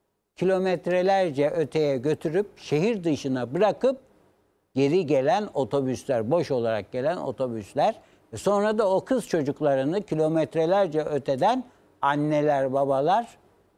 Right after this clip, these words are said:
bulup getirmişlerdi. Bin dokuz yüz doksan dokuz, iki binden bahsediyoruz. Bu C H P'ye inanıp şimdi Temel Karamollaoğlu,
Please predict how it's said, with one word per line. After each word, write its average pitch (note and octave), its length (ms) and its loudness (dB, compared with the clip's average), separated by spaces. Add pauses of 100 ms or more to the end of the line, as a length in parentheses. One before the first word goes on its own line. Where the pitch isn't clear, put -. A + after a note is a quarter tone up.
bulup E3 460 0
getirmişlerdi. G#2+ 1120 -4
Bin B2+ 160 0
dokuz B2 240 -2
yüz C3+ 140 -4
doksan A#2 420 -4
dokuz, F3 340 -6 (280)
iki E3+ 260 -2
binden A2 400 -2
bahsediyoruz. F#2+ 680 -8 (420)
Bu C#4+ 160 2
C F#3+ 180 2
H D3 140 2
P'ye B2 420 0
inanıp F#3+ 520 2
şimdi C#3 400 -2
Temel C3 360 -2
Karamollaoğlu, A2+ 920 -4